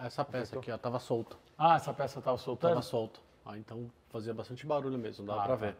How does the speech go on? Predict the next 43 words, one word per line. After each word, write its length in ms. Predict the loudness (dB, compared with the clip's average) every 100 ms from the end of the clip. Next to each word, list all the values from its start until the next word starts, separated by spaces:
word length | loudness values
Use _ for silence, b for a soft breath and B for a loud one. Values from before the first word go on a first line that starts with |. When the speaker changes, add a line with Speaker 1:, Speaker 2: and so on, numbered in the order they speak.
| -8
Speaker 2:
Meteu 280 | -8 -6 -6
um 40 |
trava-rosca 640 | -2 -2 -2 -6 -10 -12
aí 60 | -14
pra 160 | -12 -12
nós, 220 | -12 -10
alguma 280 | -10 -10 -10
coisa, 220 | -4 -2
Speaker 1:
Não, 80 | 0
Speaker 2:
ou 60 | 0
não 60 |
Speaker 1:
deu 100 | 0
uma 60 | -2
Speaker 2:
precisa? 180 | -2 0
Speaker 1:
chamada. 340 | 0 0 0
Speaker 2:
Deu 80 | -2
uma 100 | -4
chamada, 440 | -8 -4 -2 -2
Speaker 1:
É. 20 | -4
Speaker 2:
resolve. 400 | -4 -4 -6 -10 -18 -20 b b b _
Não 80 | -8
vai 140 | -6 -4
soltar, 440 | -4 -4 -6 -6
né? 160 | -8 -10 b b b
Aí, 380 | 10 10 8 2 -2
o 60 |
sistema 460 | 2 2 8 8 10
de 80 | 8
alimentação 680 | 8 4 8 8 8 6
do 100 | 10
Opala, 400 | 10 12 10 10 8
que 120 | 2
também 200 | 4 10
é 60 |
outra 280 | 10 10 6
coisa 280 | 8 8 8
que 80 | 4
a 40 |
galera 300 | 8 10 10
pergunta 520 | 8 2 2 0 0
mu-, 260 | 0 0 -2 -4
muito, 420 | 0 2 2 2
né? 140 | 0